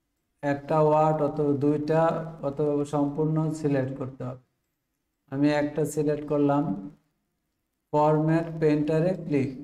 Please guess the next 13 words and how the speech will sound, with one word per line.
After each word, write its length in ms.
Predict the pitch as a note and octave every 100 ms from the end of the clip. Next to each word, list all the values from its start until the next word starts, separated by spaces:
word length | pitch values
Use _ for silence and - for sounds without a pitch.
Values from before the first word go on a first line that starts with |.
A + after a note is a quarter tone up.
| - _ _ _ _ _ _ _ _ _ _ _ _ _ _ _ _ C3+
একটা 240 | B2+ D3+
ব্রাশের 500 | B2 C3+ C#3 - D#3
মতো 260 | D3+ D3 D3+
আসবে, 340 | D3 C#3+ C#3+ F3+
সেখানে 560 | - D3 C#3+ D3+ D3+ F#3 - - _ _ _ _ _ _ _ _ _ _ _ _ _ _ _ _ _ _ _
এইখান 540 | D3+ D#3 D#3 D#3 E3 D#3+
থেকে 280 | D#3+ E3 D#3+ D#3
এখানে 280 | D3+ D#3 D3+
ধরে 400 | C#3+ C#3+ D3+ F3 G#3+ - - - _ -
ব্রাশ 340 | C3+ C#3 C3+ -
করে 260 | E3 E3
দিলেই 360 | D#3+ E3 F3 A3 C4 - - _ _ _ _ _ _ _ _ _
ওই 220 | C#3+ D3+